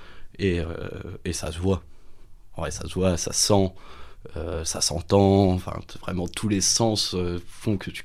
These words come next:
captes une personne comme ça, quoi. Parce que à quatorze, seize ans, enfin, je veux dire, mes darons, elles roulaient pas sur l'or non plus, donc c'était pas, euh, quatre cents balles d'argent de poche par mois, donc, euh, te payer une bouteille de vodka par jour à seize piges,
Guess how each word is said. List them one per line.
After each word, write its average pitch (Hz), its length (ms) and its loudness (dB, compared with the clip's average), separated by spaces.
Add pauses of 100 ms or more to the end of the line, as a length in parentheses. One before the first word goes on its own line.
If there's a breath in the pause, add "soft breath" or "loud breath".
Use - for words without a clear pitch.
captes - 300 0
une - 80 -4
personne - 340 -6
comme - 180 -8
ça, 95 140 -4
quoi. 82 180 -10 (460 loud breath)
Parce - 140 -12
que - 120 -12
à - 120 -10
quatorze, - 400 -6
seize 85 280 -4
ans, 90 220 0
enfin, - 260 -10
je - 120 -14
veux 85 60 -12
dire, 85 160 -8
mes 92 100 -8
darons, 87 300 -2
elles 85 60 -6
roulaient 95 160 -6
pas - 160 -10
sur - 160 -8
l'or 85 160 -2
non 87 160 -2
plus, 98 180 -4
donc 90 160 -4
c'était - 200 -12
pas, 85 280 -4
euh, 78 180 -6
quatre - 160 -10
cents 87 100 -6
balles 87 140 -4
d'argent 82 240 -6
de 82 40 -6
poche - 200 -10
par 98 140 2
mois, 98 200 0
donc, 82 200 -8
euh, - 20 -16 (400 loud breath)
te - 80 -8
payer 90 200 0
une 85 80 0
bouteille 85 280 -4
de 82 80 -6
vodka - 280 -6
par - 200 -6
jour 87 180 -6
à 78 60 -6
seize - 220 -8
piges, 104 320 -4